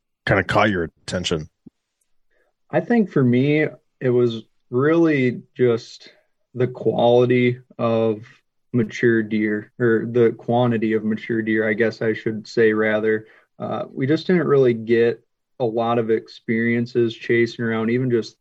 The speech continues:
Speaker 2: three-year-olds and older than that, uh, back up in Michigan. But it seems like with the right amount of work, and if you're kind of willing to dedicate some time out there,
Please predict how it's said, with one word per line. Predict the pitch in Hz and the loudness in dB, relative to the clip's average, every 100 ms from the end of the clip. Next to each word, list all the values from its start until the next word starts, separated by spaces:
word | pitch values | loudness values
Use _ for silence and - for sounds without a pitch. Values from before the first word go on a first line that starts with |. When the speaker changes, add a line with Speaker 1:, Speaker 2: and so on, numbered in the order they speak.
| _ _ _ | _ _ _
Speaker 2:
three-year-olds | 123 123 117 117 110 110 107 113 | -4 0 0 2 4 2 0 -2
and | 107 104 - _ _ _ _ _ _ _ _ _ - | -4 -4 -8 _ _ _ _ _ _ _ _ _ 2
older | 147 135 127 | 4 6 4
than | 113 | 4
that, | 110 110 110 107 _ | 0 -2 -4 -6 _
uh, | 120 110 107 104 104 _ - | -6 -2 0 -2 -6 _ 0
back | 123 123 | 4 4
up | 123 120 | 4 0
in | 113 | 0
Michigan. | 117 117 139 143 147 | -2 -4 -4 -4 -2
But | 123 110 107 - _ _ | -2 -2 -2 -8 _ _
it | 127 | -8
seems | - 151 147 131 | -4 -2 0 4
like | 120 117 113 - _ _ - | 6 4 2 -4 _ _ -2
with | 123 117 110 _ | 0 2 0 _
the | 127 113 110 107 107 _ - | -4 0 2 0 -4 _ -6
right | 120 123 120 | 0 0 0
amount | 123 120 | -2 -4
of | 107 | -4
work, | 107 107 120 123 | -2 -2 -2 -4
and | 110 | -6
if | 104 | -4
you're | 110 98 | -6 -6
kind | - 117 | -6 -4
of | 107 101 120 | -4 -6 -6
willing | 113 117 113 | -4 -2 -4
to | 110 107 101 | -2 -4 -2
dedicate | 117 110 113 117 107 | -2 0 -2 -2 -4
some | - 110 | -6 -8
time | 117 110 120 | -6 -4 -2
out | 123 123 | -2 -2
there, | 135 131 139 | -2 -2 -4